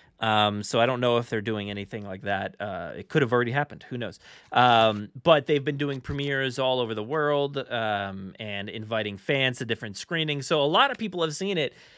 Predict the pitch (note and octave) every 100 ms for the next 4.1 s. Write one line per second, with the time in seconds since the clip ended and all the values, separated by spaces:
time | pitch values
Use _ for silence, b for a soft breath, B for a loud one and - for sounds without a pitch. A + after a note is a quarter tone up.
0 | b - F3 G3+ - - - - E3 G3
1 | F3 D3 - - _ _ _ _ _ _
2 | _ _ - F#3 F#3 F3 F3+ D#3 - D3+
3 | C#3 - D3 C#3 B2+ D3 C#3+ C#3 C3+ C#3+
4 | C#3+